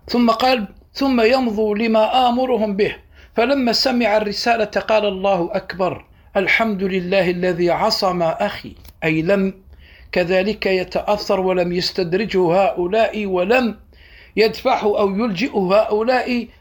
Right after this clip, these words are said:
أو لم يكن ممن كذلك كانوا في الفتنة أو تأثروا بها، يعني يحمد الله على ثبات إخوانه واستقامتهم، ويحمد الله على أنهم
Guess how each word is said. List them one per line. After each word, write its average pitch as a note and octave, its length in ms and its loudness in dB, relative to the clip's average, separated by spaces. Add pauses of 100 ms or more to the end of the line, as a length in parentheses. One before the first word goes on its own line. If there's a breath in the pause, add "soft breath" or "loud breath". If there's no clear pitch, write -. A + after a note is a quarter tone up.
(140 soft breath)
أو A#3+ 140 6
لم A3 260 0
يكن C4+ 320 -2
ممن D#4 640 0 (160)
كذلك G3 920 0 (120)
كانوا F3+ 500 0 (260 soft breath)
في G#3 100 -2
الفتنة G3+ 420 -4
أو F#3+ 160 0
تأثروا F#3 640 -2
بها، F#3 480 -2 (280)
يعني G#3 240 2
يحمد G3+ 340 0
الله F#3 220 2
على F3 240 0
ثبات F#3 560 0 (400)
إخوانه G3 560 0 (200)
واستقامتهم، F#3+ 1040 -2 (560 soft breath)
ويحمد G3 480 0
الله G3+ 280 2
على G3 260 2
أنهم G#3 640 0